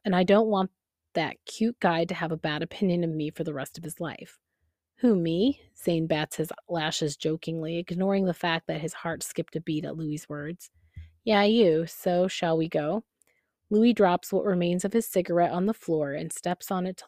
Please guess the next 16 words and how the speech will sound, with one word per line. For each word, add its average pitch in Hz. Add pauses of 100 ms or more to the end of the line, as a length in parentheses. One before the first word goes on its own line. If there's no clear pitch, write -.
light 156
it 165
off. - (800)
Meanwhile, 202 (300)
Zane 196
makes 180
a 160
reckless 156
decision. - (460)
"All 208
right, 170
lead 185
the 208
way, 190
De 160
Niro." 151